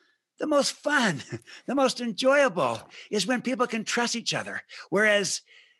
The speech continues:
the opposite's true when, when there's distrust in a relationship, a team, a culture, it's exhausting. It's no fun. You want to avoid it, get away from it. So high trust energizes, and it creates,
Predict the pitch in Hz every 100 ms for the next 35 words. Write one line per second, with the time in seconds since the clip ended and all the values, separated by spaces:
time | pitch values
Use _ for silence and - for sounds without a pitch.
0 | _ 170 170 220 285 220 160 - - 175
1 | 165 175 190 262 196 202 139 131 - 349
2 | 285 - 180 135 135 156 160 165 175 160
3 | 147 165 151 - _ - - - 127 -
4 | 185 185 160 - 175 175 175 147 - -
5 | _ _ - 262 - 185 135 131 196 208
6 | - 202 196 151 - 160 170 156 - 135
7 | 113 180 254 208 139 120 175 175 165 170
8 | 180 165 160 165 - 151 139 131 - _
9 | - - - _ - 180 160 135 165 220
10 | 240 - - 190 196 156 - - - 208
11 | 202 175 156 135 131 123 98 - - -
12 | - 151 165 185 170 -